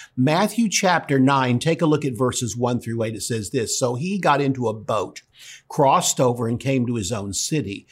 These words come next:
Then behold, they brought to him a paralytic lying on a bed. When Jesus saw their faith, he said to the paralytic, 'Son,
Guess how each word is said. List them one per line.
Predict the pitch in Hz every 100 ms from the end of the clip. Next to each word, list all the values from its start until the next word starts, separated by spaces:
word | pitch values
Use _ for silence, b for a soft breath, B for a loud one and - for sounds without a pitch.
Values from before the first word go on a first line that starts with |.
| B B
Then | 131 190 233
behold, | 226 165 185 185
they | 147
brought | 127 131 139 117
to |
him | 104 135
a | 110
paralytic | - 147 135 113 110 113 - - _
lying | 110 120 123 131
on | 117 110
a |
bed. | 104 123 90 101 - B B
When | - 160
Jesus | 131 190 240 226 226 -
saw | 190 170
their | 131 135 131
faith, | 127 - 160 127 120
he | 147
said | 143 - 160 147
to | 131
the | 123
paralytic, | 135 147 151 127 120
'Son, | - - 185 185